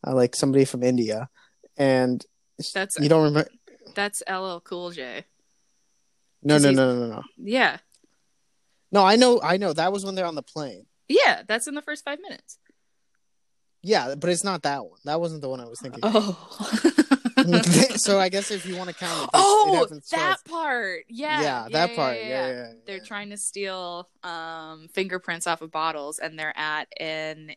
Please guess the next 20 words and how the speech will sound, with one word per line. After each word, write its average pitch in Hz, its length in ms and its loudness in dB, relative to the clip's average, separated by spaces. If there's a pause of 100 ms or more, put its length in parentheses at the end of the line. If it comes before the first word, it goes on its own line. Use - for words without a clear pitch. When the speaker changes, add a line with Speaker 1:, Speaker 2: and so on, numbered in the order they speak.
Speaker 2:
Indian, 156 680 -12 (560)
um, 139 580 -8 (340)
club. 160 440 0 (480)
Speaker 1:
Yeah. 135 240 -4 (440)
And 175 200 -6
she's, 180 240 -4
like, 175 180 4
pretending 156 360 -8
to 147 60 -10
be 143 100 -2
a 131 40 -4
belly 127 260 -4
dancer, 135 280 -6
but 139 160 -8
she 139 280 -8 (640)
is 143 180 -10
just 165 380 -8
doing, 151 420 -2
<laughs> - 20 -2
like, - 180 4